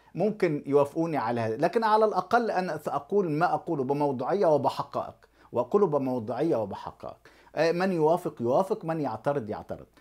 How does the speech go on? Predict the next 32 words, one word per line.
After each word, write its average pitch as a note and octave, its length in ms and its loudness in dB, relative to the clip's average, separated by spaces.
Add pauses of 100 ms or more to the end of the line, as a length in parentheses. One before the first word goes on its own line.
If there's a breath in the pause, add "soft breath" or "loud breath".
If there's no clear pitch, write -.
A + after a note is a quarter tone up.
(320 soft breath)
نبدأ. G#3 300 4
أول G3 360 6
مسألة D3+ 360 -2
هي E3 300 0
المأزق C3 580 0
المصري، F#2+ 420 -10
أو E3+ 240 2
المأزق C3+ 480 -2
المصري. F2+ 400 -12 (1500 soft breath)
المأزق G3 420 4
المصري G3 360 6
يتمثل D#3 460 2
في A#2 120 -8
إيه؟ G#2+ 80 -2
يتمثل C#3+ 420 0
إن A3 80 0
مصر G3+ 560 2
دي D#3+ 300 -4
تاني، G3+ 500 2 (240)
تاني G3 320 4 (360)
أكثر - 380 -2
دولة D3+ 560 4
في D3 140 -2
العالم C#3 540 2
جفافًا، B2+ 460 2
يعني F#2 340 -10
تاني D#3+ 360 0
أكثر D3+ 280 -4
دولة C3+ 320 2
في A#2 100 -6
العالم A#2+ 440 0
جفافًا B2+ 560 0